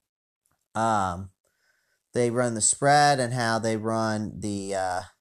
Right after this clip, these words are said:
fast-paced offense. It's kinda more like an N F L. They kinda run like a Patriot-style offense.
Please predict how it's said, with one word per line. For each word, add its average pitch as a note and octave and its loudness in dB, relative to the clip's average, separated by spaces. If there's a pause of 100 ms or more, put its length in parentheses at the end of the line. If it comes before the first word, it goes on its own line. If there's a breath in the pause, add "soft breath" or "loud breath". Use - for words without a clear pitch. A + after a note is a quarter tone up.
(460)
fast-paced A#2 0 (100)
offense. C3+ 2 (420 soft breath)
It's A#2 -2
kinda C3+ 2
more B2+ 2
like A#2+ 2
an E2+ -4
N B2 -2
F A#2+ -2
L. B2 4
They B2+ 2
kinda C#3+ 2
run C#3 2
like A#2+ -2
a A2 -6
Patriot-style G#2+ 0
offense. - -14